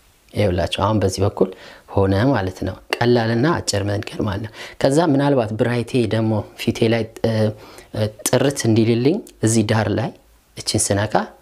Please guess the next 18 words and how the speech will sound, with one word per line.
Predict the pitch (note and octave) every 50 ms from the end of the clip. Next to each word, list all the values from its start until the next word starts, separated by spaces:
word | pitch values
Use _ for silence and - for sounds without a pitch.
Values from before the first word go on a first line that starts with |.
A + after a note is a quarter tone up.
| _ -
አያችሁት | - G2+ A2+ A2+ A2+ A#2 - - A#2+
ልዩነቱ? | - B2 B2 B2+ C#3 C#3+ D#3 E3 E3 - - - _ - - - - _ _ _ -
በጣም | B2+ A#2+ - - D3
ነው | C#3 A#2
የሚያምረው | G#2 G#2+ G#2 G2+ G2 G2 G2+ A#2+ D3+
ማለት | D3 G#2+ F#2+ F#2 F2+
ነው። | F#2 G2+ - - _ _ _ _ _ - -
በእንደዚህ | - A2+ A#2 A#2 G#2+ G#2+ G2+ F#2+ G2 G2+
አድርገን | F#2+ G2 F#2 - - - - F3 G#3+ A#3+ - - - - - - -
ከዛ | - G2+ F#2+ B2+ C#3+ B2+
ላይቭ | G#2+ A2 G#2+ G#2 - -
ላይ | G2+ F#2+ G2+
መግባት | G2 G2+ G2 G#2 A2+ D3+ F3 - -
እንችላለን | - G#2+ G2 - - G#2 G2+ G2 A2 B2+
ማለት | D3 D3 G#2 G2
ነው። | G2 G2
ስናማትብ | - - A2 G#2+ A2 G#2+ G#2 A2 G#2 G#2 - D#3 B2+
አሁን | A#2 C#3 F3 C#4